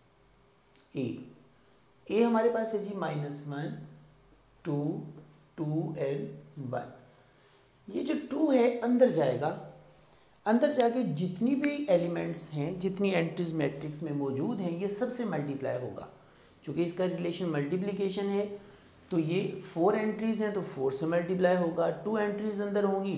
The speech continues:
टू से मल्टीप्लाई होगा। जितनी भी एंट्रीज अंदर होंगी इसमें सबसे मल्टीप्लाई होना है। जैसे देखिएगा टू into माइनस वन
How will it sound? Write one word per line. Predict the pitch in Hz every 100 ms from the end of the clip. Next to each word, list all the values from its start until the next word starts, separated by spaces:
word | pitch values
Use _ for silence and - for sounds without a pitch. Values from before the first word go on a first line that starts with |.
| 120
टू | 131 123
से | 160
मल्टीप्लाई | 160 165 165 170 170
होगा। | 156 147 151 151 - - - 165
जितनी | 240 - 294
भी | 302 311 226
एंट्रीज | 226 226 202 220 254 226
अंदर | 208 196 208 165 147
होंगी | 175 247 175 175 -
इसमें | 180 190
सबसे | 185 - 185
मल्टीप्लाई | 160 139 139 143 139
होना | 143 113
है। | 120 - - - - _
जैसे | 196 214
देखिएगा | 226 240 233 226 - -
टू | 170 190 233 247
into | 160 165 170 139 - - - - - -
माइनस | 143 127 131 165 180
वन | 202 247